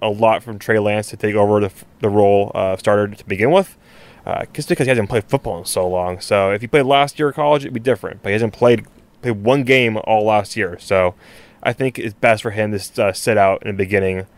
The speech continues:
Uh, but I think he's gonna be a really good player. Uh, the reports out of training camp, or I guess it was,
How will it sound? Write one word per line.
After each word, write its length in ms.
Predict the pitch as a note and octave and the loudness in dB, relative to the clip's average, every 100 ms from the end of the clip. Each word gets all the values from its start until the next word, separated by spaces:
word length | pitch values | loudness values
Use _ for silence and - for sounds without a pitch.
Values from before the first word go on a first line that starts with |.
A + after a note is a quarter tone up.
| - - _ - | -20 -20 _ -12
Uh, 300 | G2 F#2+ F#2 - | -8 -8 -10 -2
but 200 | A#2 A2+ | 2 4
I 140 | A2 A2 | 2 0
think 200 | B2 A2 | -2 -6
he's 140 | A2 | -2
gonna 140 | G#2+ | -2
be 80 | G2+ | 0
a 60 | F#2+ | -2
really 300 | F#2+ G2+ G2 | 0 2 2
good 180 | F#2+ F2+ | 2 0
player. 440 | G2 F2+ F2 - - | -2 -2 -6 -14 -4
Uh, 260 | F#2 E2 - - _ _ _ - | 0 0 -4 -12 _ _ _ -18
the 60 | - | -12
reports 540 | G2+ G2 - B2+ B2 | -8 -6 2 2 2
out 140 | - A2 | 0 0
of 320 | G#2+ G2 - | 0 -2 -14
training 300 | - B2+ B2 | -4 -2 -2
camp, 340 | - B2+ B2 - - - - | -2 -4 -4 -8 -20 -20 -6
or 120 | G2+ | -4
I 440 | G2 - _ - - | -4 -10 _ -14 -4
guess 200 | G2+ - | -2 -2
it 60 | |
was, 180 | F#2+ F#2 | -2 -2